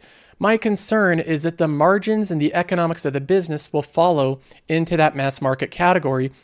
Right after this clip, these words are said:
that so many other car companies operate in. So having said that, let's go ahead and look at their recent earnings here. Here we have the main slide that has all of the financial information summarized,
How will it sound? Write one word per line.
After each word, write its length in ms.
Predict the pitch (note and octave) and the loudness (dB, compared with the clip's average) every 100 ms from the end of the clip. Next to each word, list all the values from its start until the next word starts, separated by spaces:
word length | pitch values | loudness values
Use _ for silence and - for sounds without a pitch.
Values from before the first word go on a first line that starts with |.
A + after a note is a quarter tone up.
| _ - | _ -4
that 100 | D#3+ | -2
so 200 | - F3+ | 0 0
many 200 | E3+ D3+ | 2 2
other 180 | C#3 | 0
car 220 | C3+ C3+ B2+ | -2 -2 -2
companies 360 | C3+ C#3 C3+ | -6 -6 0
operate 400 | D3 F3 B2+ G#2 | 2 2 -2 -8
in. 280 | F#2+ - - - | -10 -14 -20 -14
So 200 | - F3 | 2 4
having 280 | F#3+ A3+ G#3+ | 6 4 2
said 240 | - A3+ | 2 2
that, 240 | C3+ C#3+ E3 | 2 0 -2
let's 160 | D3+ | -2
go 160 | - G#3+ | 2 2
ahead 160 | F#3+ | 2
and 140 | F3+ D#3 | 0 0
look 180 | D3+ D#3+ | -2 -2
at 80 | |
their 100 | D#3 | -4
recent 380 | C3+ C3 C#3+ C3 | -2 -2 -4 -2
earnings 300 | F3 D#3 G#2+ | -2 -2 -4
here. 300 | - E2 - _ | -8 -10 -14 _
Here 140 | G3+ B3+ | 4 4
we 140 | C#4+ | 4
have 200 | A3 G3+ | 2 2
the 80 | E3+ | 0
main 240 | D#3 D#3+ | 2 2
slide 500 | D3+ - B2 - - - | 0 -2 -4 -4 -10 -4
that 140 | C#3 | 0
has 200 | D#3 C#3+ | 2 4
all 140 | E3+ G#3+ | 4 4
of 80 | |
the 40 | G3+ | 2
financial 540 | - E3 D#3 D3 - | 0 0 0 -2 0
information 500 | C#3 C3 B2+ B2+ B2+ | -2 -2 -4 -2 -4
summarized, 720 | B2+ - C#3 C#3+ D#3+ G3+ - | -4 -4 -2 -2 -2 -6 -10